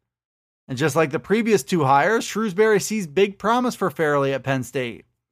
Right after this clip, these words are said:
Farrelly is going to be very impactful in the Penn State program, and he did a fantastic job as Hofstra's acting head coach last season. Those are words from Micah Shrewsberry on Monday.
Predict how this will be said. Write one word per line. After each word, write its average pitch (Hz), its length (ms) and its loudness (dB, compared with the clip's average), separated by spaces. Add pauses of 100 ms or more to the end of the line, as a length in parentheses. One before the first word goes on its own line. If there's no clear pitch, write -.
(560)
Farrelly 190 300 6
is 165 140 4
going 196 240 4
to 190 80 6
be 190 80 2
very 190 400 4
impactful 214 720 2
in 156 60 -4
the 147 80 -6
Penn 156 180 0
State 143 300 -6
program, 220 600 0 (300)
and 180 100 -4
he 202 120 0
did 196 160 4
a 220 100 6
fantastic 226 800 -2
job 208 380 4
as 185 100 -4
Hofstra's 190 640 0 (100)
acting 151 400 -4
head 170 240 -2
coach 226 300 -2
last 135 300 2
season. 120 400 -6 (640)
Those 131 180 -2
are 147 60 2
words 160 300 2
from 175 180 -2
Micah 180 240 0
Shrewsberry 196 680 0
on 185 200 2
Monday. 156 640 0